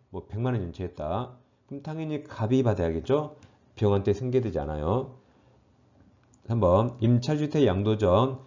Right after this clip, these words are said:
보증금 반환 채권이 감유된 경우 양수인 병은 제삼 채무자의 승계한다. 맞아요. 대항력에다가 양수인 병이 갑질을 승계한다. 같은 말입니다. 맞았습니다.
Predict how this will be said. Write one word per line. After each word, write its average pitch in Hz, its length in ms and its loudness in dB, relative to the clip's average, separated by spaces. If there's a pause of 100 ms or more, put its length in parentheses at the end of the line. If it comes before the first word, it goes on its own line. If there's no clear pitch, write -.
(200)
보증금 139 580 2
반환 110 320 -2
채권이 107 520 -2 (320)
감유된 110 520 0
경우 87 480 0 (300)
양수인 113 420 0
병은 110 480 0 (280)
제삼 131 480 -2
채무자의 123 840 0 (180)
승계한다. 147 460 -2
맞아요. 92 560 0 (260)
대항력에다가 127 840 2 (220)
양수인 131 340 -4
병이 113 360 -4 (280)
갑질을 123 760 -2
승계한다. 143 580 -4
같은 90 200 -10
말입니다. 78 420 -4
맞았습니다. 85 680 -8